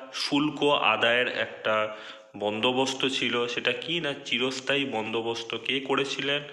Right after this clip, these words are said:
না, লর্ড কর্নওয়ালিস। এটা সকলেই তোমরা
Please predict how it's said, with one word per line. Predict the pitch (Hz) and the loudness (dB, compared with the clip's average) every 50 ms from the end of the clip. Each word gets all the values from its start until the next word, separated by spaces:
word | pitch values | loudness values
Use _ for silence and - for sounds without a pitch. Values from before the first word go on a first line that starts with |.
| - - - - - - - _ - | -14 -16 -16 -16 -18 -20 -18 _ -6
না, | 101 98 95 | -4 -2 -2
লর্ড | 98 98 104 113 120 127 135 143 | 0 2 2 4 4 4 2 2
কর্নওয়ালিস। | 139 - - - 101 101 104 98 104 110 127 139 135 117 104 98 98 98 95 101 107 117 120 110 104 - - - - - | -2 -2 0 0 2 2 0 -2 -2 -2 -2 -2 0 0 0 2 2 2 2 2 4 4 4 2 0 -4 -8 -8 -8 -8
এটা | - - - | -6 -6 -4
সকলেই | - - 104 101 - 110 113 131 139 | -2 -2 -2 0 0 0 2 0 0
তোমরা | 131 - 107 101 104 113 139 185 233 - - | -2 -2 -4 -4 0 0 0 0 -2 -4 -10